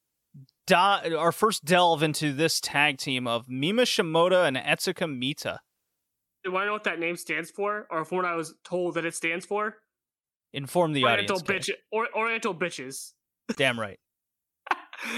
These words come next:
Speaker 2: Like, I don't know if that's an exact one-to-one translation, but I've seen that translation of the name a few times.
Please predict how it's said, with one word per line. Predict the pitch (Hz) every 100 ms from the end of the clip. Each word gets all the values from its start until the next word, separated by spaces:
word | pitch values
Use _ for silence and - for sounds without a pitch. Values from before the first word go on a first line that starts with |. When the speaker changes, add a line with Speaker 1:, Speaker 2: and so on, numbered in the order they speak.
| 269 277
Speaker 2:
Like, | 262
I | 208 - 302
don't | 330
know |
if | 330
that's | 302
an | 220
exact | 196 170 220 262
one-to-one | 202 202 196 208
translation, | 233 208 190 202 202
but | 180
I've | 175
seen | - - 247 240
that | 214 180
translation | 196 185 170 170 165
of | 156
the | 151
name | 143 143
a | 139
few | - 160
times. | 151 139 143 147 -